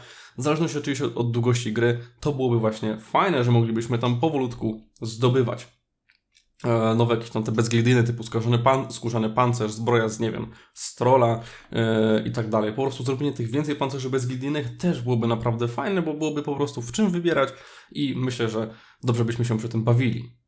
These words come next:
Nowe bronie, jak najbardziej dodanie jakichś nowych wariantów, nowych mieczów,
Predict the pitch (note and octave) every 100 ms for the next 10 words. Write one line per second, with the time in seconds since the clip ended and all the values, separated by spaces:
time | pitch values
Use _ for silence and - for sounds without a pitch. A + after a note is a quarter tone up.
0 | _ _ _ _ - D3 C#3 C3+ B2+ A#2+
1 | A2 A#2 B2 D3+ D3 C3 B2 A#2+ A#2 A2
2 | A2 A2+ - A2 G#2+ A2+ A#2+ B2+ A2 A2
3 | G#2+ G#2+ A2 A2 C3+ - A2